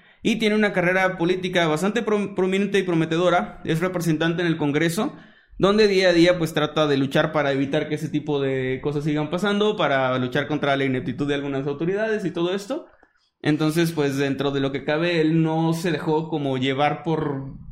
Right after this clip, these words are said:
por todo ese dolor e irse, tal vez,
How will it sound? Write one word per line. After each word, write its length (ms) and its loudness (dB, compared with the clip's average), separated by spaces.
por 240 -2
todo 180 0
ese 160 0
dolor 540 0
e 100 2
irse, 560 0
tal 140 -2
vez, 340 -4